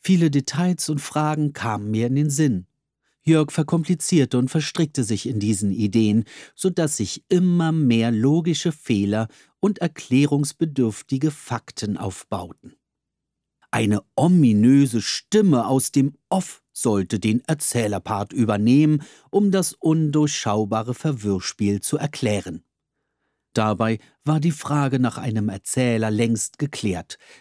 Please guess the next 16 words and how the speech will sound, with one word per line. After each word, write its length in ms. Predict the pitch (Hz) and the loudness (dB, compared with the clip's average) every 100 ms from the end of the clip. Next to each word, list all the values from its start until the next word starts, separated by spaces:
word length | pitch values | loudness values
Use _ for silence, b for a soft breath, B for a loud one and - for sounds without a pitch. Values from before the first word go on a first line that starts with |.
| b | b
da 280 | 151 143 127 | -2 0 0
wir 180 | 135 123 | -2 0
einem 340 | 117 117 110 | 0 0 0
unserer 460 | 123 107 101 85 92 | -2 -4 -4 -8 -6
Darsteller 640 | 127 147 147 - 147 139 | -2 0 -2 -2 0 0
diese 220 | 147 165 | 0 -2
Funktion 720 | - 185 - - 113 95 92 | -2 -2 -2 0 2 2 -2
übertrugen. 800 | 104 117 147 - 113 98 92 - _ _ _ _ _ _ _ _ | -2 -2 -2 -2 0 0 -4 -12 _ _ _ _ _ _ _ _
Hier 260 | 147 127 b b - | 0 0 b b -6
bekam 320 | 147 147 151 | -2 0 0
ich 160 | 143 | -2
nach 160 | 160 147 | -4 -4
meinem 240 | 160 156 | -2 -4
Einspruch 640 | - 107 104 - - 120 - | -4 -4 -4 -4 -4 -6 -4
eine 280 | - 139 - | -2 -2 0
Antwort, 460 | 127 113 - 113 | -2 -2 -2 -4